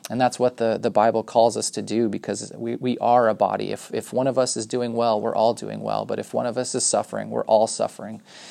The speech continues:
And, uh, we're gonna do that together. In short, we need each other,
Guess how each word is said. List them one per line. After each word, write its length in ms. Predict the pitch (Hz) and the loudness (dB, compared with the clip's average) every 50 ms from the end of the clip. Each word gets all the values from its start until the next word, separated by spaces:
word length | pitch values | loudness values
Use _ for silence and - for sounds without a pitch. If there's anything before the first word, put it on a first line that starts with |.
| - - - - _ | -20 -20 -20 -20 _
And, 340 | - 107 107 104 107 104 - | -8 -6 -4 -4 -4 -4 -4
uh, 180 | 104 101 101 104 | -2 -4 -4 -2
we're 140 | 117 123 117 | -4 -6 -4
gonna 180 | - 143 139 127 | -4 -6 -4 0
do 160 | 139 156 151 | 0 0 0
that 180 | 113 110 - | 0 -2 -6
together. 460 | - - - - - - 92 - - - _ _ _ _ _ _ _ _ _ _ - _ _ _ _ _ _ _ - - - - - - - - - - | -8 -8 -8 -6 -6 -6 -6 -8 -10 -14 _ _ _ _ _ _ _ _ _ _ -20 _ _ _ _ _ _ _ -14 -14 -14 -18 -20 -18 -18 -18 0 2
In 120 | 143 147 | 4 4
short, 320 | - - 196 185 165 - | 8 12 12 12 12 12
we 120 | 143 143 139 | 10 8 8
need 300 | 139 147 156 160 151 120 | 8 8 8 8 8 8
each 220 | 127 117 - - | 6 4 6 6
other, 320 | 113 101 98 101 92 98 | 4 6 6 4 2 0